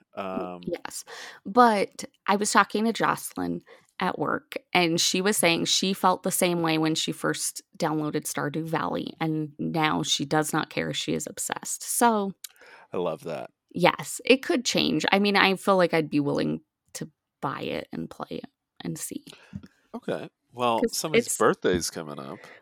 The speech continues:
Speaker 1: Wow. Is it yours?
Speaker 2: Y-, kind of.
Speaker 1: Yeah.
Speaker 2: Uh, but not as immediately.
Speaker 1: Well, um, yes, my birthday is coming up,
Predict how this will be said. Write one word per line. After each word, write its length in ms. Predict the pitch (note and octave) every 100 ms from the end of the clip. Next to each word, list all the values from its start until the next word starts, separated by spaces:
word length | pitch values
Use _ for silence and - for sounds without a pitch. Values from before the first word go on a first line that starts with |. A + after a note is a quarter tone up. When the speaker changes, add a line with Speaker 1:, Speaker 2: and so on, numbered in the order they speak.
| -
Speaker 1:
Wow. 1000 | F#3+ F3 E3 D#3 F#3+ G4 G4+ B3 F3+ E3
Is 140 | - D#3+
it 80 | -
yours? 680 | E3 D#3+ E3+ D4 - - - _ - - - - _ - - _ _
Speaker 2:
Y-, 60 | -
kind 300 | - D#3+ A#2+
of. 180 | D3+ - _ _ _
Speaker 1:
Yeah. 140 | G#3+ D3
Speaker 2:
Uh, 300 | C#3+ D3 C#3+ - _
but 220 | E3+ E3+ -
not 400 | D3+ D#3 D#3+ - _
as 320 | C3 C3 C3 -
immediately. 720 | A#2 B2 B2 G2+ F2 - B2 _ _ _ _ -
Speaker 1:
Well, 580 | C#4 C#4 C4+ C4+ C4 - - - - _ -
um, 520 | A#3 A3+ G3 E3 - _ _
yes, 420 | F3 G3+ G3 -
my 140 | F#3 F3+
birthday 460 | E3+ E3+ F3+ E3+
is 280 | - F3+ A#3
coming 300 | - A3 F3+
up, 240 | E3+ F#3